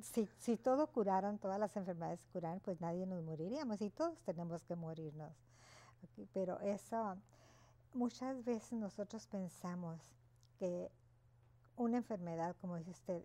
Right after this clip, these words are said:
es el, un castigo, pero muchas veces en realidad sí es, sí, sí es la consecuencia, como usted dice, de las cosas que hacemos.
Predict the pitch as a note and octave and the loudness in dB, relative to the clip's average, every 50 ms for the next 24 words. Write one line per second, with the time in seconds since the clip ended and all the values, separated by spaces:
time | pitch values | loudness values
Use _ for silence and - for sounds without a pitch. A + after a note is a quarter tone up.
0 | - F#3+ F#3 - - - G3+ G3 G#3 - G#3 G3+ F3+ - G3 G3 - - - - | -2 -4 -4 -2 0 0 0 0 0 -2 -4 -4 -4 -2 -4 -4 -6 -4 0 4
1 | G#3+ G3 F3+ F#3+ F#3+ G3 - - - - - - - - - G3 F#3 F#3+ G3+ A3 | 4 6 6 6 4 4 2 -2 -18 -18 -18 -18 -12 -2 4 6 8 8 8 6
2 | G#3+ - C4+ C4+ C4+ A#3+ B3+ A#3 - - B3+ - - A#3 G#3 F#3+ F#3+ F3+ E3+ E3+ | 6 6 6 6 6 8 6 4 4 2 0 2 4 4 4 6 6 6 6 6
3 | E3+ E3+ F3 F#3+ G#3 A3+ A#3+ B3 A#3 - - - A3 G3+ F#3+ F3 - - G#3+ G3+ | 6 8 8 10 10 10 10 8 6 4 -2 2 4 4 4 4 2 2 0 -2
4 | G3 - - - - - - A#3 A#3 A3 G3+ G3+ G3+ A3+ A3 - - G3+ F3+ - | 0 -2 -8 -8 -2 4 6 8 10 10 10 10 8 6 4 6 6 4 4 4
5 | - F3+ - - F#3 F#3 F3+ - G#3 - - G3+ F#3 F3 E3 D#3 - - F#3 F#3 | 2 0 2 2 2 2 2 2 0 0 0 0 2 2 0 0 2 2 4 4
6 | F#3 F3 - - G#3 G3+ F#3+ E3+ D#3 D3+ D#3 D#3+ - - E3 D#3 D3+ - F3 D#3+ | 4 4 4 4 4 6 6 4 2 0 0 -2 -4 -6 -6 -4 -2 -2 -2 -2
7 | - - - D#3+ D3 - - G3 G3+ F#3+ F3+ F3 | -2 -2 0 0 0 2 4 4 6 4 4 2